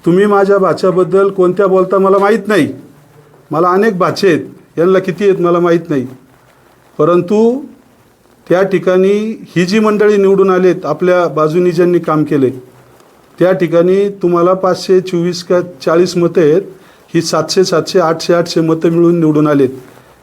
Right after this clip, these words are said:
त्यावेळेसच तालुक्याने तुम्हाला तुमची पात्रता दाखवली होती, पण तरीसुद्धा तुमची हौस भागली नाही. तुम्ही विधान, लोकसभेच्या टायमाला पुन्हा त्या ठिकाणी लोकांना दम दिला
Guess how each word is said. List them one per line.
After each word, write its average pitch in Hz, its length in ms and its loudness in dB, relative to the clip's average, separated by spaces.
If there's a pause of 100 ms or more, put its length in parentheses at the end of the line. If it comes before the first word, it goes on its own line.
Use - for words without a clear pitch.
(100)
त्यावेळेसच 196 480 2
तालुक्याने 190 440 0
तुम्हाला 185 340 -2
तुमची 185 540 -4 (440)
पात्रता 196 420 0
दाखवली 165 380 0
होती, 127 220 -2 (640)
पण 190 140 2 (100)
तरीसुद्धा 196 440 0
तुमची 196 300 -2
हौस 170 300 0
भागली 165 320 0
नाही. 170 160 2
तुम्ही 170 260 0
विधान, 175 280 2 (500)
लोकसभेच्या 190 580 0
टायमाला 175 460 0 (680)
पुन्हा 190 220 0
त्या 208 160 0
ठिकाणी 180 360 0
लोकांना 180 380 0
दम 175 220 0
दिला 151 300 0